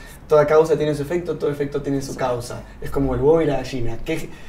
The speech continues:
Speaker 1: es el
Speaker 2: ¿Qué
Speaker 1: crea-,
Speaker 2: se
Speaker 1: el
Speaker 2: crea
Speaker 1: sueño
Speaker 2: primero?
Speaker 1: que hace el soñador, el soñador que hace el sueño, creador de la creación o viceversa?
Speaker 2: Perfecto.
Speaker 1: O todo al mismo tiempo.
Speaker 2: Claro. Y el, el último, generación.
Speaker 1: Generación. Que generación se lo suele confundir con,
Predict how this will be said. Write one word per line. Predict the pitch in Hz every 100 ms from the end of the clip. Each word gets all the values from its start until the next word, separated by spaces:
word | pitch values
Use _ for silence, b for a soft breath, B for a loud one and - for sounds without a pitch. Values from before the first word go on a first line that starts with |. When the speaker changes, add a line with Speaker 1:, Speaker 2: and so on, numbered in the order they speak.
| B
Speaker 1:
es | 147
el | 147
Speaker 2:
¿Qué | 151
Speaker 1:
crea-, | 143 147
Speaker 2:
se |
Speaker 1:
el | 151
Speaker 2:
crea | 151
Speaker 1:
sueño | 190 190
Speaker 2:
primero? | 175
Speaker 1:
que | 165
hace | 151
el |
soñador, | 147 147 147 170 180
el | 160
soñador | 139 139 147
que | 147
hace | 143
el | 127
sueño, | 151 165 165 156 143
creador | 131 127 143
de |
la | 135
creación | 123 120 123 143 151 151 143
o |
viceversa? | 127 123 127 131 120 - 117
Speaker 2:
Perfecto. | 123 123 - - - 139
Speaker 1:
O |
todo | 143
al | 147
mismo | 143 135
tiempo. | 135 123 - b b b -
Speaker 2:
Claro. | - 82 - - - -
Y | 143 135 143
el, | 147 - -
el | 135 131
último, | 139 151 185
generación. | - 160 135 135
Speaker 1:
Generación. | 139 139 147 127 117 b b b b
Que | 151
generación | 165 165 208
se | 208
lo |
suele | 185 190
confundir | 180 147 151 165 180 175
con, | 180 156 143 127